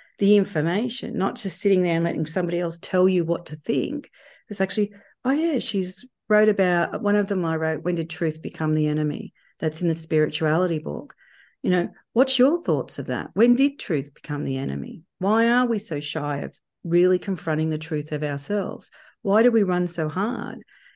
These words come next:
And then, so I put these prompting sort of journal prompts, um, contemplation points, or even conversation starters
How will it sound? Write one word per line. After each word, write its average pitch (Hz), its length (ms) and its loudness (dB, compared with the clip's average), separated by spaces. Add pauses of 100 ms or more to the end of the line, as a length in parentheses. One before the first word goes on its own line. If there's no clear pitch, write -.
(140)
And 190 120 4
then, 185 400 0 (120)
so 208 220 2
I 196 40 6
put 196 220 -2
these 208 220 2
prompting 170 800 -2
sort 160 220 -2
of 156 100 0
journal 170 520 4
prompts, 160 680 -4 (500)
um, 151 260 0
contemplation 170 920 0
points, 185 420 -2
or 190 100 2
even 214 180 4
conversation 160 720 -2
starters - 600 -8